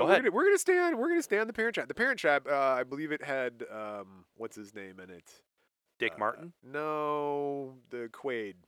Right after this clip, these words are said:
Speaker 1: Dennis Quaid.
Speaker 2: Dennis Quaid played the dad. He was in the military, and basically they were two twins who were somehow raised separately, and the whole goal of the movie is the twins wanted to get, like, the one twin lived with her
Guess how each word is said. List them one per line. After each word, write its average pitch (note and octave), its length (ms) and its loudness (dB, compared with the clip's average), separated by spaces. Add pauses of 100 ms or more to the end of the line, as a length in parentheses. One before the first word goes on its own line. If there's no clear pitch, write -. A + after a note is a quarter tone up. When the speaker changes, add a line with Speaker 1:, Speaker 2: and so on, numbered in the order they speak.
(380)
Speaker 1:
Dennis D#3+ 300 2
Quaid. F2 300 -2
Speaker 2:
Dennis E3+ 280 0
Quaid D#3+ 400 2
played D#3 260 -2
the C3+ 80 -4
dad. C#3+ 460 2
He B2+ 100 -8
was B2+ 100 -6
in C3+ 100 -8
the A#2+ 40 -6
military, C3+ 720 0 (280)
and A#2 260 -8
basically B2+ 480 -4
they B2 160 -2
were A#2 100 -6
two C3 200 -12
twins B2+ 460 -8
who B2 100 -8
were A#2 140 -4
somehow B2+ 420 -6
raised B2 340 -4
separately, B2 680 -4 (340)
and A2+ 160 -10
the G#2+ 60 -6
whole B2+ 200 -2
goal B2 280 -2
of A2+ 80 -8
the A2+ 60 -10
movie A#2 320 -8
is A2 100 -12
the G#2 80 -20
twins A#2 360 -12
wanted A2 280 -10
to A2+ 60 -12
get, A2 280 -6
like, G2+ 220 -12
the G#2+ 60 -12
one A2 200 -12
twin A2 380 -14
lived G#2+ 240 -8
with G#2 340 -10 (640)
her G#2 200 -10